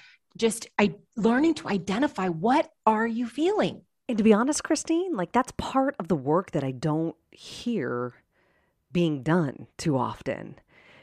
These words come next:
Speaker 2: Health and wellness, it's been a part of my life for, for a good while. And, and while I haven't lost the, you know, thirty, forty, fifty pounds,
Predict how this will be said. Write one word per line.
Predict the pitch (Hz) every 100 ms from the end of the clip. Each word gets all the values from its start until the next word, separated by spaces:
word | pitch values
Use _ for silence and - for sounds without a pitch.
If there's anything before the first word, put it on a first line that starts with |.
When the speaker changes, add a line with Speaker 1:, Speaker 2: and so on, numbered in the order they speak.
| _
Speaker 2:
Health | - - 156 -
and | - 143
wellness, | 139 139 139 -
it's | -
been | - 262
a |
part | - 151 147 -
of | 135
my | 131 127
life | 127 127 127 - - _
for, | - 139 135
for | - 156
a |
good | 139 131
while. | 131 131 123 127 - - - -
And, | - -
and | 226
while | 214 247
I | 233
haven't | 196 262 269 220 208 190 - _ - -
lost | 156 170 170 170 -
the, | 156 147 143 -
you | 156
know, | 143 131 139 - _
thirty, | 170 160 151
forty, | 156 147
fifty | 131 196 190 147
pounds, | - 139 135 135 143